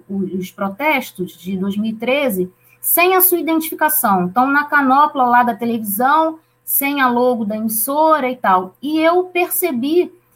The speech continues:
que tinham cinegrafistas ao longo da cobertura,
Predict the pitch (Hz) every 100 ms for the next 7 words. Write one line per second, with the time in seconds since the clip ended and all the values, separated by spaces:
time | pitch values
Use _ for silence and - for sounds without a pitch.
0 | _ _ _ 294 320 320 339 359 392 277
1 | 226 208 - 277 262 247 240 - 294 330
2 | - 190 185 - 233 269 269 311 392 330
3 | 240 247 240 240 - - 226 233 190